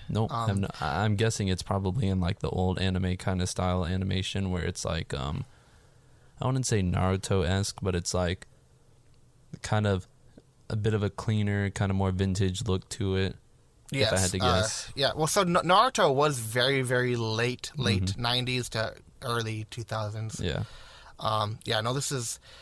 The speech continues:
Speaker 1: It's like Sailor
Speaker 2: it's
Speaker 1: Moon is kinda what I'm thinking.
Speaker 2: <sighs> Yeah, uh, it's more, more color, color pencil looking, kinda.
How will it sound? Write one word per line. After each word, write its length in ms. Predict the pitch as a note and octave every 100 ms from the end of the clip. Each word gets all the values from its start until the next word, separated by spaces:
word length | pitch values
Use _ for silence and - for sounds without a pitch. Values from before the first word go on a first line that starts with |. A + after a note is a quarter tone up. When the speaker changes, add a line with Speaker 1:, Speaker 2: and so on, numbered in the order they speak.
| - -
Speaker 1:
It's 80 | -
like 140 | A2+
Sailor 320 | - C#3 C3 F2+
Speaker 2:
it's 140 | F2+
Speaker 1:
Moon 120 | F2+ F2
is 100 | -
kinda 240 | - F2+
what 100 | F2
I'm 100 | F#2
thinking. 420 | - - - - - - - - -
Speaker 2:
<sighs> 100 | - - - - - - - F#3+
Yeah, 380 | G3+ G3+ F#3+ F3+ -
uh, 320 | C3 C3 C3 -
it's 320 | C#3 C3 -
more, 480 | D3+ D#3+ D#3+ C#3 C3+ - - - - - - - - - -
more 240 | C#3 D#3+
color, 360 | D#3 - C#3 A#2+ -
color 280 | - C3+ A#2+
pencil 440 | - B2 - A2
looking, 480 | A2+ A2 A#2 A2 A2 -
kinda. 440 | - A2+ A2+ A2